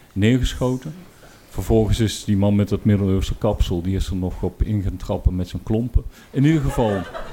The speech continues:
hij is, eh, eh, hij was overleden. En toen bleek ook, ehm, later in de krant bleek ook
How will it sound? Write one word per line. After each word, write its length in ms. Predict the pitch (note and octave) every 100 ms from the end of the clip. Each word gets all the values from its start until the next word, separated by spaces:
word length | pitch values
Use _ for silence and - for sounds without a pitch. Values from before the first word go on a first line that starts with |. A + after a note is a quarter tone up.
| - - - - - -
hij 220 | A#2 A2+
is, 240 | G#2+ -
eh, 280 | A2+ G2 F#2+
eh, 60 | F#2+ - - - - - - - - F#2+ F2+ F2
hij 140 | G2+
was 200 | G2+ -
overleden. 560 | G#2 F#2 F#2+ A2 C3 D3 - - - - - - - - - - D4+ - - - -
En 480 | C#3 C#3 C#3+ C3+ -
toen 200 | D#3+ C#3+
bleek 300 | D3+ D#3 D#3
ook, 240 | B2+ B2+ - - A2 - A2+ -
ehm, 400 | A2+ G2+ G2 G2 G2+ G2 - A#2+ -
later 520 | G#2+ A2+ A#2 A#2+ B2
in 80 | A#2
de 80 | G#2+
krant 300 | - G#2+ G2
bleek 260 | G2+ F#2+
ook 260 | F#2 F2+ -